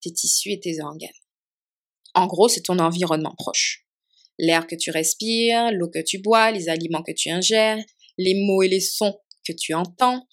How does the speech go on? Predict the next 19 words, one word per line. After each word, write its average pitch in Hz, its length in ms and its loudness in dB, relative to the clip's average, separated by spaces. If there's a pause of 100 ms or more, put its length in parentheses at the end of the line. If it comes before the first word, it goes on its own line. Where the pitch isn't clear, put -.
(340)
les 175 300 0
images 180 360 -2
que - 80 -8
tu - 220 -4
vois, 240 420 4 (180)
et 196 120 -2
cetera. - 460 -6 (560)
Tout 359 200 4
ce - 100 0
qui 226 140 -8
te 190 100 0
parvient 190 640 0 (280)
par 156 140 -6
le 156 120 -4
biais 180 240 0
de 165 80 -4
tes 180 180 -4
cinq 170 360 -4
sens, - 720 0